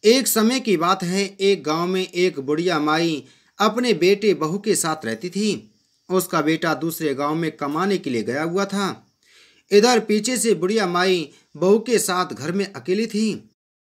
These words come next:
बहू उसे खाना भी नहीं देती थी, सारा बना हुआ खाना अकेली खा लेती थी और थोड़ा सा जमीन पर गिरा देती थी। जब सास भोजन के लिए पूछती तो वह चूहों का झूठा नाम लगा देती,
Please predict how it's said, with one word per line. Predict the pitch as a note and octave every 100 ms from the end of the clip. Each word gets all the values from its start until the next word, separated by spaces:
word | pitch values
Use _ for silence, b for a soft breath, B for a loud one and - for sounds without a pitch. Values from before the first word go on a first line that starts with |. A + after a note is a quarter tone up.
| C#3+
बहू | D#3+ G#3
उसे | C4+ A3+ G#3+ A#3 G#3+
खाना | D#3+ D#3+ A3 A3+
भी | G#3
नहीं | F3+ G#3+
देती | F3+ F3 A3
थी, | A3+ A3 A2+ _ _ _
सारा | - E3 F#3+ F3+
बना | C3+ E3+ F3+
हुआ | D#3 E3
खाना | - D3+ E3
अकेली | - D#3 - E3 D#3
खा | D3 D3
लेती | D3 D3+ D3+
थी | D#3 D#3+ D3+ B2+ B B B G3+
और | A#3 A3
थोड़ा | F#3 G#3 A#3
सा | A3+ F3+
जमीन | F3 G#3 A#3+
पर | G#3+ F3+
गिरा | A#2+ D3+ D#3+
देती | B2 F3+
थी। | G3 G#3+ G3+ - _ _ _ b b b
जब | C#3+ A#3+ A3+
सास | G#3+ A3+ A3+
भोजन | F3+ D#3+ F#3 A3
के | G3+ F#3
लिए | F#3
पूछती | F#3 E3+ E3 F#3 F3+ C#3+ b b -
तो | A3+
वह | A#3 A3+
चूहों | A3+ G3+ A#3 A#3
का | G#3+ D3
झूठा | B2 G3 G3+
नाम | D3+ F3 F#3 D#3
लगा | D#3 D3+
देती, | D#3 F3 A3+